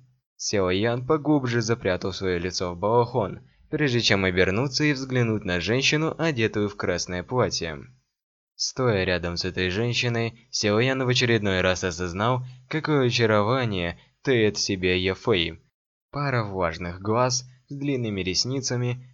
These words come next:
казалось, могли с легкостью вить веревки из мужчин. Посмотрев вниз мимо изящной белой шеи, Сяо Ян был практически засасан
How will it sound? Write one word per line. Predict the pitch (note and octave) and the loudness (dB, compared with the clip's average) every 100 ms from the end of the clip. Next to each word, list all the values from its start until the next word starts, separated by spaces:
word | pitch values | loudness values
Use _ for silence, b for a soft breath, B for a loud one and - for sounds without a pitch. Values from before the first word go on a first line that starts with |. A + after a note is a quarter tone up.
| - | -8
казалось, | C#3+ C#3+ C#3+ C3 B2+ | -4 0 2 2 0
могли | A2+ G#2 A2 G2+ | -2 0 0 0
с | F#2 | 0
легкостью | G2 C#3 - C#3+ - B2+ | 0 0 -2 -2 0 0
вить | A2 G#2+ G#2+ | 0 -2 0
веревки | G2+ G#2 C3+ B2 A2+ | 2 2 0 -2 -4
из | A2 G#2 | -2 -2
мужчин. | G2 - F#2+ F2 - - _ _ _ - | -2 -2 -2 -6 -10 -18 _ _ _ -4
Посмотрев | C#3 B2+ A2 G2+ F2+ E2+ | -2 0 0 2 0 0
вниз | G#2 G#2 - | -2 -2 -2
мимо | F#2+ F#2+ F#2 F#2+ b b b | -2 -2 -2 -4 b b b
изящной | C3 A#2+ A2 F#2 - F#2 F#2 | -2 0 0 0 0 -2 0
белой | F#2 F#2 | 0 0
шеи, | F#2+ C3 B2 A2+ - _ | 0 2 2 2 -2 _
Сяо | - D#3 D3+ | -6 -2 0
Ян | C#3+ C3+ B2+ | 0 0 0
был | A#2+ | 0
практически | A2+ G#2+ - G2 - G2 - | 0 -2 -2 -6 -4 -4 -4
засасан | G#2 A2 G#2+ A#2+ G2+ F2 F2 | -4 -2 0 0 0 -4 -8